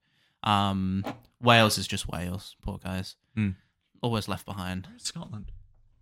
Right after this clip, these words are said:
Speaker 1: Uh, everywhere. So because it's showing the United Kingdom, it's not gonna be separate kingdoms. But pretty much, uh, like, this line here. Oh, you can see it, actually. If you look really close, you see that checkered line right there,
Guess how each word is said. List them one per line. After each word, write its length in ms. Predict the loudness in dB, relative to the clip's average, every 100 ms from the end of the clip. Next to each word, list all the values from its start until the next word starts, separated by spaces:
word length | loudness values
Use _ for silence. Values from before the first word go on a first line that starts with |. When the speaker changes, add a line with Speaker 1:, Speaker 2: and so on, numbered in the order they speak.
| 2
Speaker 1:
Uh, 380 | 6 8 8 6
everywhere. 600 | 4 4 4 4 4 2 4
So 260 | 4 4 -2 -8
because 260 | 0 2
it's 100 | 2
showing 280 | 0 0 -2
the 80 | -4
United 280 | -6 -8 -10
Kingdom, 280 | -12 -10 -10
it's 120 | -10
not 120 | -12
gonna 80 | -8
be 160 | -8 -8
separate 360 | -6 -4 -4 -6
kingdoms. 500 | -6 -6 -6 -8 -12 -20 _
But 260 | -2 -2 0
pretty 180 | 0 2
much, 420 | 2 2 -2 -2
uh, 480 | 2 4 4 2 0
like, 220 | -4 -6
this 240 | -8 -8 -8
line 280 | -8 -10 -10
here. 200 | -12 -2
Oh, 160 | 0 0
you 100 | 0
can 120 | 0
see 240 | 0 0
it, 80 | -2
actually. 240 | -4 -8
If 100 | -2
you 60 | 2
look 120 | 4
really 220 | 4 2
close, 360 | 2 -2 -4 -4
you 60 | -6
see 100 | -4
that 160 | -4 -4
checkered 380 | -6 -6 -6 -6
line 440 | -6 -6 -6 -10 -10
right 180 | -10 -8
there, 320 | -6 -6